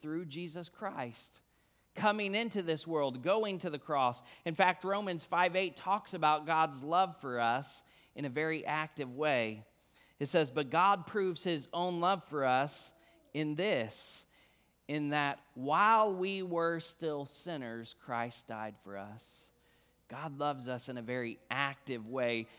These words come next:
Out of God's love for us, it is demonstrated with action.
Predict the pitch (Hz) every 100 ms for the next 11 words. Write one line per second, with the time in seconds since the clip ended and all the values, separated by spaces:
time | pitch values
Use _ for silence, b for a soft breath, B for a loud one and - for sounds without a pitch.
0 | B B - 170 185 180 143 156 156 143
1 | 127 151 151 - 131 131 151 143 127 117
2 | - 117 113 170 202 196 143 131 - 139
3 | 127 127 123 123 - b b - 135 170
4 | 156 135 131 - _ b b _ - 139
5 | 147 143 - - 110 104 104